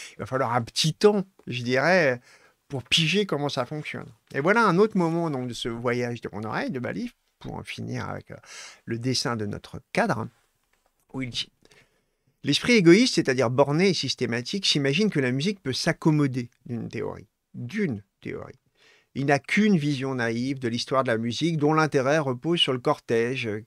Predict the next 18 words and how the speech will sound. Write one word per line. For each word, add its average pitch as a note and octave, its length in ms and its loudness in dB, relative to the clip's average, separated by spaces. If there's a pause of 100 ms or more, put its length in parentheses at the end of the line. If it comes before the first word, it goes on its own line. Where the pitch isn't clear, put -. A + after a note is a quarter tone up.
carnavalesque C3+ 800 2
de B2 120 -4
tous F3+ 220 0
ces E3 180 6
traités D#3 560 -2 (420)
qui E3 120 0
favorisaient D#3+ 540 4
telle D3 300 6
musique C#3 480 0
à C3 80 2
tel D#3 320 0
musicien, C#3+ 580 0
dominaient C3 360 -2
successivement C3+ 800 -2
leur B2+ 160 -2
manière A#2+ 340 -4
de A2+ 100 -8
faire. » - 340 -16